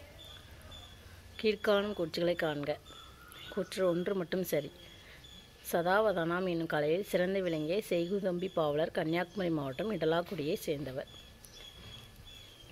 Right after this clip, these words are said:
அடுத்து கீழ்காணும் கூற்றுகளை காண்க. இதனை ஒன்று மட்டும் சரி. இந்திய தேசிய இராணுவம் ஆயிரத்தி தொள்ளாயிரத்தி நாற்பத்தி நான்காம் ஆண்டு மார்ச் பதினெட்டாம் நாள் ஆங்கிலேயரை வென்று இந்தியாவின் மணிப்பூர் பகுதியில் மொய்ராங் என்ற பட-, இடத்தில் மூவர்ண கொடியை ஏற்றியது.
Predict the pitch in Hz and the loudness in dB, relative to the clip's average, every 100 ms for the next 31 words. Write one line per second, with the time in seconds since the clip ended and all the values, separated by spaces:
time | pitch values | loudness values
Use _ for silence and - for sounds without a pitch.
0 | - - - - - - 165 151 202 294 | -18 -18 -18 -12 -12 -8 -6 -4 -6 -8
1 | - - - - - - - - 208 202 | -12 -18 -18 -18 -16 -18 -6 -2 0 4
2 | 190 185 190 165 160 156 170 165 147 139 | 2 2 -2 -4 0 0 2 0 -2 -4
3 | 156 185 170 190 208 165 165 160 - 175 | -4 -2 0 0 0 0 0 0 -2 -4
4 | - 147 - 185 196 220 208 175 165 185 | -4 -8 -4 -2 0 2 4 2 0 2
5 | 160 151 180 185 165 185 175 180 151 165 | 2 2 0 0 0 2 0 0 -2 -2
6 | 175 156 160 170 165 156 160 170 151 156 | 0 0 0 0 -2 -2 -2 0 -2 -4
7 | - 147 160 160 165 147 139 208 - - | -2 -2 0 0 0 0 0 -2 -4 -14
8 | - - 196 170 185 185 185 196 175 156 | -16 -6 0 2 2 4 4 4 0 -2
9 | 160 202 175 180 180 170 190 156 165 165 | -2 -2 -2 0 0 0 -2 -2 -2 -2
10 | 185 175 151 147 185 190 160 165 175 185 | -2 0 0 0 -4 -2 0 0 0 0
11 | 175 147 156 151 147 - 170 160 - 247 | -2 -2 -2 -2 -2 -4 -2 -2 -2 -4
12 | 233 190 190 185 180 151 139 156 202 139 | -2 0 0 0 -2 -4 -4 -4 -4 -4
13 | - 147 139 | -6 -8 -8